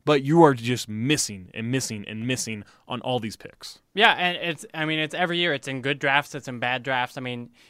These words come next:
Speaker 2: it's through three different G Ms now that they've m-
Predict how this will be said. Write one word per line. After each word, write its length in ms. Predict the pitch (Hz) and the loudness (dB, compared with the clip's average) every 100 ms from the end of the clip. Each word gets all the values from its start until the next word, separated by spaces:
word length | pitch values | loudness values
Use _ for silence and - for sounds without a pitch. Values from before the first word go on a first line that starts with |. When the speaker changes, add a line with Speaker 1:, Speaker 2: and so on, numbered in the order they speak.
| - | -10
Speaker 2:
it's 360 | 151 - - - _ 156 - | -8 -8 -14 -18 _ -20 -10
through 320 | 160 165 147 | -4 0 -2
three 320 | - 151 165 | -4 -4 -2
different 320 | 160 160 156 | -2 -2 -6
G 200 | 127 135 135 | -6 -4 -4
Ms 260 | 135 151 | -4 -8
now 240 | 160 156 165 | -6 -4 -4
that 140 | 156 | -6
they've 240 | 151 143 127 | -4 -4 -6
m- 140 | 139 | -14